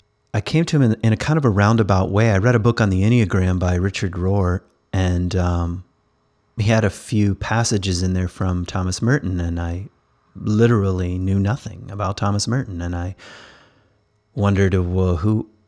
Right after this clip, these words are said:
who's this guy? And how, why is he talking like this? Why does he sound like an ancient mystic and also sort of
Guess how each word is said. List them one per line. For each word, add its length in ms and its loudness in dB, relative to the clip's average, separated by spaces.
who's 260 2
this 180 2
guy? 360 -8
And 640 -2
how, 160 -4
why 220 2
is 60 0
he 80 0
talking 300 0
like 160 -2
this? 220 -8
Why 100 2
does 140 0
he 80 -2
sound 560 0
like 580 0
an 100 0
ancient 640 2
mystic 800 0
and 380 0
also 760 0
sort 260 -4
of 240 -6